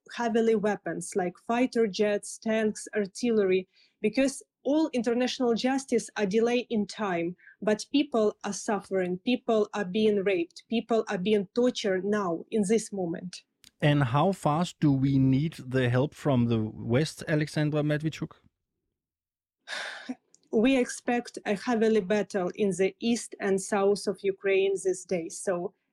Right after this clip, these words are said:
Speaker 1: as quickly as possible.
Speaker 2: Tell me, what are you expecting? Will you set some, try to set some words on that?
Speaker 1: We, uh, w-, when we speak about heavily weaponry, we need fighter jets,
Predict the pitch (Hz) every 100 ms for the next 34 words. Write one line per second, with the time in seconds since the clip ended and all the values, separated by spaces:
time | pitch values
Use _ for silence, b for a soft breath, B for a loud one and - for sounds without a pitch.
0 | - 247 - - 214 196 - 170 - 208
1 | - - 175 - - - 190 - 170 160
2 | 120 143 147 123 107 - 123 113 110 107
3 | 113 113 - 143 - 135 120 117 - -
4 | _ - 139 143 143 147 - 135 135 139
5 | 147 135 151 - _ _ _ _ _ _
6 | _ _ _ _ _ _ B B _ -
7 | 214 277 285 - 226 208 226 247 262 233
8 | - 254 - 202 226 220 226 - 226 -
9 | 233 214 214 196 226 277 247 214 185 180
10 | 175 226 240 226 - - - 240 233 202
11 | 180 220 233 - -